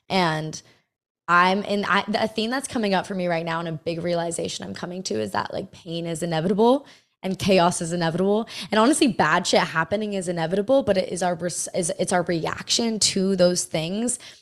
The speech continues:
that create our suffering. Like, there's, like, a, there, I think there's a Buddha saying, and, and I'm totally gonna butcher it, but it's <laughs> like, um, like, pain is inevitable, but suffering is a choice.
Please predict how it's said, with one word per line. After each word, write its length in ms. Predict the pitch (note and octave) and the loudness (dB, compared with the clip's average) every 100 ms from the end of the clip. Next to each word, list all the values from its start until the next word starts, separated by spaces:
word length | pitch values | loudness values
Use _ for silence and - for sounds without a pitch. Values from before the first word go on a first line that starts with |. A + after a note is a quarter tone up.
| _ - | _ 0
that 220 | F#3 D#3 | 2 2
create 240 | - F#3+ | 2 2
our 100 | E3+ | 4
suffering. 640 | E3 D#3 D3+ - G2 - F#3+ _ _ _ _ - | 0 -2 -2 -4 -6 -8 -12 _ _ _ _ -2
Like, 120 | G3 G3 G3 | 0 2 4
there's, 220 | G#3 G3+ | 4 6
like, 160 | G3+ | 4
a, 100 | G3 F3 _ | 2 -6 _
there, 200 | G3 F#3+ F3+ | 0 0 2
I 80 | F#3 | -2
think 160 | G3 | -2
there's 160 | F#3+ F3+ | -4 -4
a 40 | |
Buddha 200 | E3 F3+ | -4 -4
saying, 460 | F3 F3 E3+ E3+ E3+ | -2 -2 -2 -4 -6
and, 200 | E3+ E3 - - _ | -8 -10 -12 -20 _
and 120 | E3 E3 | -6 -4
I'm 120 | E3 | -6
totally 680 | - - - B3+ G3 E3+ D#3 | -10 -16 -2 2 4 2 0
gonna 360 | D#3 D#3 D#3 - _ _ | 0 -2 -4 -8 _ _
butcher 260 | - F3 - | -6 -2 2
it, 240 | D#3 - - B3 - | 2 0 -4 -12 2
but 100 | B3 | 4
it's 140 | C#4 - | 6 6
<laughs> 20 | |
like, 260 | D#4+ F4 - - E4 D4+ A3+ | 6 6 4 2 -2 -6 -2
um, 560 | G#3+ G#3+ G3+ F#3 F3+ F3 E3 _ _ _ _ | 2 4 4 0 -4 -12 -16 _ _ _ _
like, 360 | G#3+ G3 F#3 - _ _ _ _ _ G#3 | 2 2 2 -6 _ _ _ _ _ -2
pain 240 | G#3 G3+ | -2 0
is 140 | G3 | -2
inevitable, 580 | G3 F#3 F#3 F3+ F#3 F3+ | 0 2 2 2 4 2
but 180 | F3 E3 | 2 0
suffering 500 | - F3+ F3 F3 E3+ | 0 0 0 -4 -4
is 120 | F3 | -8
a 40 | E3+ | -6
choice. 640 | - F3 F#3+ C4+ - | 0 0 0 0 -2